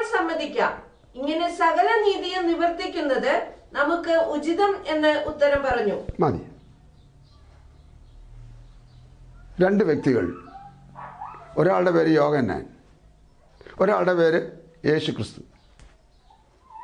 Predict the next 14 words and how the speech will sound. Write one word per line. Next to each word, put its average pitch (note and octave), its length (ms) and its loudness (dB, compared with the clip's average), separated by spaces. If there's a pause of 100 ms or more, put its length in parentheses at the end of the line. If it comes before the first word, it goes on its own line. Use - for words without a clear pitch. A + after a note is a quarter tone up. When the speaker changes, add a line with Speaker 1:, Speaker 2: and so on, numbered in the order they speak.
(440)
Speaker 2:
യോഹന്നാന് G#3+ 600 2
കൊടുത്ത, F#3 300 0 (140)
ദൈവം G3+ 220 4
കൊടുത്ത F3 220 2 (100)
ഡ്യൂട്ടി F3 320 2 (1500)
അല്ലെങ്കിൽ C#3 320 2 (400)
അവന് E3+ 160 2
കൊടുത്ത D#3 240 4 (100)
തൊഴിൽ, E3 300 4 (1300)
ശുശ്രൂഷ, A#3+ 480 2 (3250)
മാനസാന്തര A3+ 640 0
സ്നാനം F3 300 0
പ്രസംഗിക്കുക. A#2 500 -2 (2750)
അത് G3 100 0